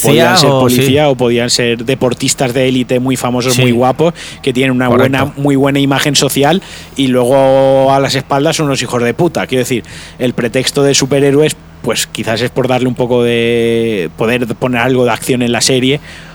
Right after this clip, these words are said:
Speaker 1: o,
Speaker 2: Sí.
Speaker 1: o te da a ciertas licencias, ¿no? Fuera de lo que sería el mundo real, entre comillas. Yo a raíz
Speaker 2: Sí.
Speaker 1: de ver la serie me leí el cómic, o empecé a leerme el cómic porque ya muchos números, llevaré la mitad,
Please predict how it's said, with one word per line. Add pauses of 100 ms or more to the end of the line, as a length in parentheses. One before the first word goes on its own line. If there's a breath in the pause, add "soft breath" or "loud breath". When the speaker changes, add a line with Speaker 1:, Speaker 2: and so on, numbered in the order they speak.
(140)
Speaker 1:
o,
Speaker 2:
Sí.
Speaker 1:
o
te
da
a
ciertas (320)
licencias, (100)
¿no?
Fuera
de
lo
que
sería
el
mundo
real,
entre
comillas. (360 loud breath)
Yo
a
raíz
Speaker 2:
Sí.
Speaker 1:
de
ver
la
serie
me
leí
el
cómic,
o
empecé
a
leerme
el
cómic
porque (100)
ya
muchos
números,
llevaré
la
mitad,